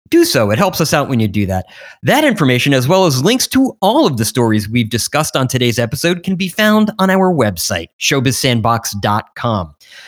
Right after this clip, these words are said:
That is also where you'll find ways to contact us. You can email us, dirt at showbiz sandbox dot com. That's D I R T at showbiz sandbox dot com. Or you can leave us a voicemail at eight eight eight, five six seven, sand. That's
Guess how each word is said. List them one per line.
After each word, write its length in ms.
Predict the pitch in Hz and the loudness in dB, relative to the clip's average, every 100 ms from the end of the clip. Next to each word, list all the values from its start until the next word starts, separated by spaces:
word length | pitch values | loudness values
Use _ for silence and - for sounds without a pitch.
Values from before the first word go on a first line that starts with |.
| - | -6
That 140 | - 170 | 0 2
is 80 | 156 | 2
also 320 | 220 190 151 | 2 2 2
where 160 | 123 | 2
you'll 120 | 123 113 | 2 0
find 460 | 175 165 147 120 | 0 0 0 0
ways 380 | 135 254 262 220 | 0 2 0 -2
to 120 | - | -4
contact 640 | - - 226 185 117 98 | -4 0 0 2 -2 -2
us. 260 | 101 80 - - - _ _ | -6 -6 -10 -14 -20 _ _
You 120 | 185 | 0
can 160 | 214 240 | 2 2
email 380 | 277 240 123 95 | 4 4 2 0
us, 160 | 90 | -4
dirt 340 | 104 127 196 190 | -2 0 0 -2
at 140 | 147 | -4
showbiz 300 | - 180 156 | 0 0 0
sandbox 520 | 139 165 139 127 117 - | 0 0 2 0 -2 -2
dot 280 | 107 104 | -2 -2
com. 480 | - 151 208 285 285 | -2 -2 0 -2 -4
That's 320 | 131 101 - | -2 -2 -4
D 360 | - 101 143 165 135 | -10 -4 -2 0 0
I 160 | 139 | -2
R 240 | 123 117 107 | 0 -2 -2
T 500 | - 262 147 175 185 _ | -2 0 0 -2 -6 _
at 140 | 220 - | -4 -2
showbiz 360 | - 123 143 | 0 2 0
sandbox 580 | - 107 101 107 107 - | 0 0 0 0 -2 -4
dot 320 | 98 101 - | -2 -4 -4
com. 440 | - 180 110 76 - _ - - - _ _ | -4 -2 -2 -6 -12 _ -20 -20 -20 _ _
Or 340 | - 311 170 214 | 2 4 4 2
you 160 | 170 | 0
can 140 | 165 143 | 2 4
leave 120 | 156 | 4
us 100 | 151 | 2
a 60 | 120 | 0
voicemail 600 | 139 196 165 113 117 143 | 2 0 0 0 0 -2
at 100 | 110 | -4
eight 180 | 127 117 - | -4 -4 -2
eight 240 | 113 110 | -4 -4
eight, 220 | 120 117 - | -4 -4 -2
five 300 | - 110 104 | -2 -2 -2
six 240 | 113 - | -4 -2
seven, 240 | 117 98 | -2 -2
sand. 520 | 98 226 190 151 139 110 | -2 0 2 2 -2 -2
That's 480 | 127 135 131 - | 0 0 -2 -8